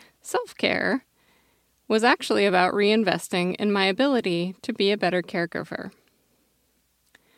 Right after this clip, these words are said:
Physical exercise, psychotherapy,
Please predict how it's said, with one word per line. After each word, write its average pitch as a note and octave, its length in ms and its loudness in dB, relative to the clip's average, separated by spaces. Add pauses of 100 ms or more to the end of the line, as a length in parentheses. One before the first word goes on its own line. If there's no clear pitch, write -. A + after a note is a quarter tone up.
(180)
Physical F#3+ 460 2
exercise, F3 840 -2 (300)
psychotherapy, E3+ 1000 -2